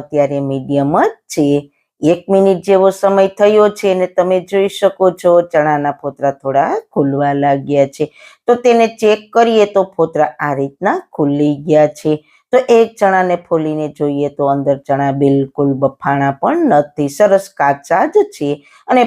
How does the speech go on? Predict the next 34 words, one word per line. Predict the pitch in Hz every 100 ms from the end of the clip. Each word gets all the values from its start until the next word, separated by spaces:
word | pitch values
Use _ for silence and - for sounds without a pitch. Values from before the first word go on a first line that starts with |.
| 240
ફોતરા | 202 190 165 160 151
આસાનીથી | 151 - 147 143 143 147 107
અલગ | 143 147 226 415 -
થઈ | 147 147 135 151
જાય | 139 143 143
છે. | - 147 147 _ _ _ 254
તો | 240
હવે | 226 233 220
ગેસની | 143 - 190 208 208
ફ્લેમ | 208 208
બંધ | 208 214 208 214
કરીને | 220 240 233 214 208 202 202
તેને | 175 165 160
હવે | 147 147 143
આપણે | 139 143 143
ગરમ | 143 143 143 139
પાણીમાં | 139 143 143 143 143 143 _ _ 143
વધારે | 139 139 139 139
સમય | - 143 156 330
નથી | 370 156 - 143 143
રાખવાના. | 143 143 - 151 147 147 147 - _
તો | 262 240
તેને | 247 214 208 208
તરત | 196 180 180 180 170
જ | 175 160
ગરમ | 160 160 147
પાણીમાંથી | 151 151 151 151 147 139
કાઢીને | 143 143 143 143 143 143
બીજી | 143 143 139
તપેલીમાં | 143 143 139 143 143 139
નોર્મલ | 143 143 143 139
ઠંડુ | 147 139 143 135
પાણી | 143 139 143
હોય | 143